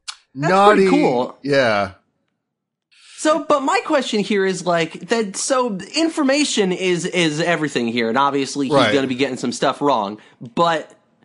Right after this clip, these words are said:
Speaker 1: can he actually, like, get you some stuff? Can he, like, get you some, like, you know, obviously maybe not some prototype shit or whatever, but he can, can he get you, like, games early? Can he get you, like, the copy of fucking Star Fox two that they just have lying around? 'Cause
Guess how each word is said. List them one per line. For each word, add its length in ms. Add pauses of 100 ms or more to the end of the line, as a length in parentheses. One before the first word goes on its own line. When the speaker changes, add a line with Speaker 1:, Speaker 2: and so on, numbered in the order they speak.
(180)
Speaker 1:
can 160
he 240
actually, 440
like, 320 (260)
get 220
you 200
some 220
stuff? 520 (240)
Can 140
he, 220
like, 320 (440)
get 220
you 160
some, 320
like, 220
you 40
know, 240
obviously 400
maybe 220
not 180
some 140
prototype 500
shit 200
or 80
whatever, 260
but 100
he 60
can, 220
can 120
he 60
get 200
you, 120
like, 260 (380)
games 400
early? 460
Can 120
he 120
get 220
you, 180
like, 360 (280)
the 100
copy 400
of 60
fucking 240
Star 240
Fox 340
two 240
that 160
they 120
just 180
have 240
lying 300
around? 420
'Cause 240